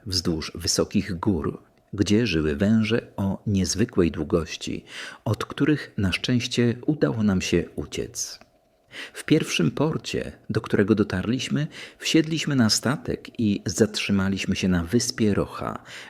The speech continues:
gdzie rosną drzewa dające kamforę. Drzewo to jest tak ogromne, a jego gałęzie tak gęste, że łatwo stu ludzi może usiąść w jego cieniu.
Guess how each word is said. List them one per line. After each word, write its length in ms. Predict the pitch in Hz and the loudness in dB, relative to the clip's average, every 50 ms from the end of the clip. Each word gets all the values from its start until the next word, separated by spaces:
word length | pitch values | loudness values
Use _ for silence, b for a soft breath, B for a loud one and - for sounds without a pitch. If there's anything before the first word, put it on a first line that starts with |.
| B B | B B
gdzie 320 | 104 95 - 107 104 104 | -2 2 4 6 6 6
rosną 460 | 104 117 110 - - - 117 107 104 | 6 4 2 2 2 4 4 4 4
drzewa 600 | 92 90 85 110 120 107 85 82 78 71 78 - - 87 | 4 2 2 2 2 2 2 0 -2 -4 -4 -4 -4 -2
dające 520 | 85 - 135 151 135 117 107 - - 92 | 0 0 0 2 2 2 2 2 0 -4
kamforę. 720 | - - 98 87 82 - - - - 64 60 58 - - - - _ _ _ _ _ _ _ B B B B B B - | -2 -2 -4 -4 -4 -4 -6 -6 -6 -6 -6 -6 -8 -8 -10 -16 _ _ _ _ _ _ _ B B B B B B -2
Drzewo 460 | 92 92 85 113 143 151 165 170 156 | -2 2 2 2 0 2 0 -2 -2
to 160 | - - 101 | 0 0 0
jest 320 | 92 87 - - - - | 0 0 0 -4 -8 -6
tak 200 | - 151 214 - | -6 -6 -4 -4
ogromne, 600 | - - 90 87 - 69 67 65 - 60 58 60 - - B B B B B B B | -6 -6 -4 -4 -4 -4 -6 -8 -10 -10 -10 -12 -14 -18 B B B B B B B
a 100 | - 87 | -4 -2
jego 300 | 90 101 120 127 135 131 | 2 2 4 6 6 4
gałęzie 480 | 110 - 110 104 120 131 127 113 117 98 | 6 6 4 4 4 4 4 4 2 2
tak 280 | - - 104 - 92 | 0 -2 -4 -4 -4
gęste, 580 | 85 - - 104 120 117 - - - 117 - 254 - B B B B B B | -4 -2 0 2 2 0 0 -2 -2 -2 -2 -2 -8 B B B B B B
że 260 | 107 92 95 107 107 - - | -4 0 2 2 2 2 0
łatwo 520 | 101 110 139 165 247 - - - - 180 | -2 -2 -2 -2 -4 -8 -8 -6 -6 -4
stu 260 | - - - - 95 | -4 -4 -2 0 2
ludzi 320 | 85 90 123 110 - 104 101 | 2 2 2 2 2 2 2
może 300 | 95 95 87 87 90 - | 2 2 2 0 0 0
usiąść 560 | - - - - - - 101 101 101 - - - | 0 -4 -4 -2 0 0 2 0 0 -2 -6 -2
w 60 | - | 0
jego 240 | 98 87 95 110 95 | 0 2 4 2 2
cieniu. 540 | - - - 71 - 67 65 57 - - | 2 -2 -6 -6 -6 -8 -10 -10 -10 -12